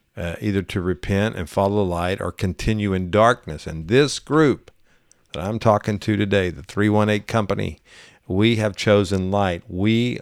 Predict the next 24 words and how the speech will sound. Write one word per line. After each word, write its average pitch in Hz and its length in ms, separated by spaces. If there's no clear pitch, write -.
are 95 540
that 95 440
one 87 600
that 95 100
has 95 80
been 87 240
given 90 300
insight 98 580
to 87 80
shine 92 360
brightly 104 600
like 92 300
the 87 100
brightness 104 720
of 104 300
the 98 100
heaven. 87 480
Now 85 160
say 123 360
that 117 180
about 92 360
yourself 80 520
right 92 200
now. 107 380